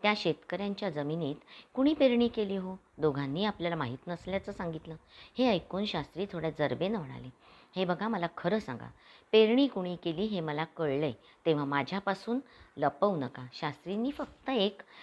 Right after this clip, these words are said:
खडा टाकून पाहिला होता. दोघांनी एकमेकांकडे पाहिलं.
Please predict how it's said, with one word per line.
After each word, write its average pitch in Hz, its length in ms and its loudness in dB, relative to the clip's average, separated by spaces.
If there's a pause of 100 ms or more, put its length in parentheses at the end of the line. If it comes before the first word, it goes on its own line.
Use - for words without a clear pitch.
(180)
खडा 196 260 6
टाकून 196 320 -4
पाहिला 160 280 -10
होता. - 220 -20 (340)
दोघांनी 156 420 2
एकमेकांकडे 190 680 -4
पाहिलं. 135 260 -12